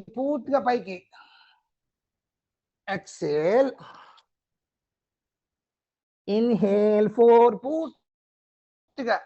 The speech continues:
నోస్ట్రిల్ నుంచి శ్వాస బాగా వెళ్ళాలి. ఎక్స్‌హేల్. ఇన్హేల్ పూర్తిగా. ఎక్స్‌హేల్. చేయాలి అలా టెన్ టైమ్స్ చేయండి. ఇన్హేల్ అప్.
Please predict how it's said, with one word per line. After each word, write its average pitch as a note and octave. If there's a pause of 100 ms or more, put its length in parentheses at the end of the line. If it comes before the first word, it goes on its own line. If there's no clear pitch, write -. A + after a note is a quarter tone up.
(960)
నోస్ట్రిల్ A3
నుంచి A3
శ్వాస G#3+
బాగా G#3
వెళ్ళాలి. F3+ (180)
ఎక్స్‌హేల్. F#3+ (1200)
ఇన్హేల్ A#3
పూర్తిగా. B3+ (2750)
ఎక్స్‌హేల్. G#3 (1160)
చేయాలి A#3+
అలా G#3+
టెన్ A#3
టైమ్స్ B3
చేయండి. G#3+
ఇన్హేల్ A#3+
అప్. D4+